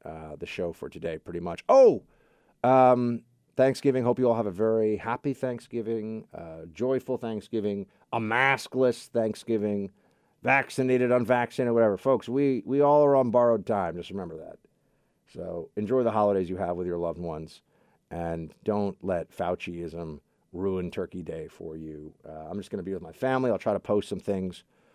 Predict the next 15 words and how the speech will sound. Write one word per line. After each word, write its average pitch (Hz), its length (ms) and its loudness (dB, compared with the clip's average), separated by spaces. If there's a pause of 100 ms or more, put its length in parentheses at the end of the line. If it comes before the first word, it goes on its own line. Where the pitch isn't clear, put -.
(260)
on, 87 400 -8
uh, 80 140 -10
my, 80 460 -10 (200)
uh, 82 60 -16
Facebook 104 580 -2
and 85 100 -8
Instagram. 98 720 -4 (100)
Cute 139 240 2
Tallulah 123 400 4
videos 123 380 2
and 113 140 -6
photos. 127 460 0
Those 104 180 -4
always 98 340 -4
are. 90 220 -8